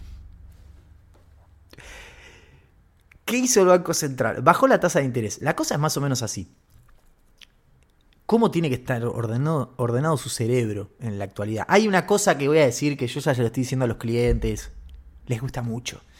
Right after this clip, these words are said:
Ellos pagan y ustedes no pagan. Pero bueno, como pagan Medife, Roku, Coco, yo igual se los cuento. No, una boludez, pero digo, sobre todo para los que están en la sección internacional.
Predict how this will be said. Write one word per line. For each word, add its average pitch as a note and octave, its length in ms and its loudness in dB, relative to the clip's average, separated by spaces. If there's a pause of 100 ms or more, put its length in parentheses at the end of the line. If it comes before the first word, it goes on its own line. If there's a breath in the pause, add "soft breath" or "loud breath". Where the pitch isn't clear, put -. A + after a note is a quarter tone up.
(580 loud breath)
Ellos B2+ 200 -2
pagan A#2 560 4
y A#2+ 60 -4
ustedes G#2+ 240 -4
no G#2+ 80 -6
pagan. G2 380 -8 (120)
Pero A2 200 0
bueno, A#2+ 200 4
como B2+ 240 0
pagan D3+ 240 6
Medife, A2+ 840 2
Roku, G#2 580 -4
Coco, A2+ 320 -2
yo G2+ 80 -6
igual G#2+ 160 -2
se B2 100 -4
los G2 100 -6
cuento. F#2+ 400 -8 (840 loud breath)
No, D3+ 340 8
una D3+ 140 4
boludez, A#2 280 4
pero A#2 140 2
digo, A#2 400 2
sobre A#2 220 0
todo D3+ 100 8
para B2+ 140 8
los A#2 60 6
que - 40 -8
están C3 120 4
en B2 60 4
la A2+ 60 0
sección A#2 240 -2
internacional. A2 540 -2